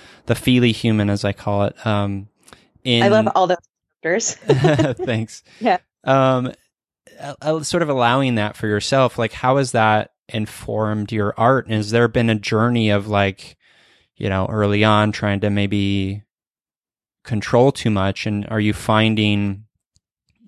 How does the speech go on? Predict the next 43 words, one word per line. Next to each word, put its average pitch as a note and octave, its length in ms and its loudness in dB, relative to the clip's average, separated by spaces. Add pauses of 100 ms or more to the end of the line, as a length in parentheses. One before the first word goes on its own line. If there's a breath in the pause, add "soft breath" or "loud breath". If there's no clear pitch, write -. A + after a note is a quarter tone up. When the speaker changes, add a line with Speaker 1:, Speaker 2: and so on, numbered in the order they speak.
Speaker 1:
you A#2 140 -2
know, G2+ 360 0
freedom A2+ 520 2
and, G2 300 -2
and, G2 360 -2
and G2 320 -2
sort G#2+ 200 -4
of G2 180 -6 (220)
the B2+ 80 0
not G#2 280 0
controlling G#2 480 -4
and G2+ 120 -4
allowing G#2+ 380 2
it G#2 180 -2
to A2 100 -6
just G#2+ 340 -4 (640 loud breath)
sort A#2 260 0
of G#2+ 380 -2 (460)
go A2 200 4
where A2+ 220 2
it A2+ 60 -6
goes? A2+ 540 -2 (1400)
Speaker 2:
Well, B3+ 100 -10
I D#4 100 -2
think G#4+ 240 -4
that - 260 2 (420 soft breath)
for A#3 120 -2
me, C4+ 340 2 (120)
art G3 280 2
was F3 600 2
the D#3 140 -8
less-, - 480 -8
was F#3 380 2
one D#3+ 500 0
of F#3 260 2
the - 140 -8
teachers, C#3 640 -6
or D3 100 -2
one D#3 220 4
Speaker 1:
Mm. D#3 40 2
Speaker 2:
of D3+ 80 -4
my C#3+ 180 0
teachers C#3 260 -8